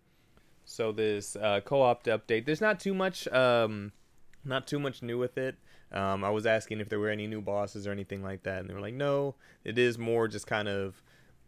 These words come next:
adding that couch co-op aspect to the game, and with that, kind of tweaking how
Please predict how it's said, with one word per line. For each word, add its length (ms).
adding 320
that 340
couch 320
co-op 380
aspect 420
to 100
the 100
game, 400
and 260
with 220
that, 280
kind 180
of 120
tweaking 580
how 920